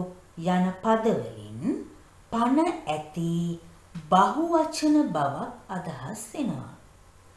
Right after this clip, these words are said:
මෙවැනි ප්‍රාණවාචී බහුවචන පද වාක්‍යයක උක්ත වූ විට අපි ආඛ්‍යාතය උක්තයට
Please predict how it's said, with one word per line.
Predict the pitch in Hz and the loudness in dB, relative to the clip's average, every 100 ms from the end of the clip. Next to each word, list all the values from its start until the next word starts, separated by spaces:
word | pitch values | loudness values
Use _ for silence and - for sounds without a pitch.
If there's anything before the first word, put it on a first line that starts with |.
| - - | -20 -16
මෙවැනි | 160 139 131 127 127 123 123 - - - | -10 -8 -6 -6 -6 -8 -10 -14 -20 -6
ප්‍රාණවාචී | 180 170 175 185 196 196 170 160 175 - - 170 156 | 2 6 6 6 2 0 0 0 0 -2 -4 -4 -4
බහුවචන | 147 180 254 320 320 320 294 285 | 2 4 4 2 2 2 0 0
පද | - 135 123 123 120 147 302 - - - - 147 | 0 -4 -4 -6 -6 -4 -6 -8 -16 -20 -14 0
වාක්‍යයක | 165 170 190 - - 175 175 - - - | 4 6 4 -2 -6 -4 -2 -2 -4 0
උක්ත | 262 262 - 359 370 | -2 -2 -6 -6 -4
වූ | 135 131 | -4 -8
විට | 117 120 - 135 131 127 - - - - | -8 -14 -10 -6 -4 -6 -10 -20 -18 -4
අපි | 147 - - - 156 | -4 -4 -10 0 4
ආඛ්‍යාතය | 190 240 - - 156 127 127 - 131 131 131 131 - - - - | 4 4 0 -6 -2 -2 -2 -8 -6 -4 -4 -8 -16 -20 -20 -6
උක්තයට | 175 170 - - - 151 147 143 - | -4 -4 -8 -20 -12 -8 -6 -6 -8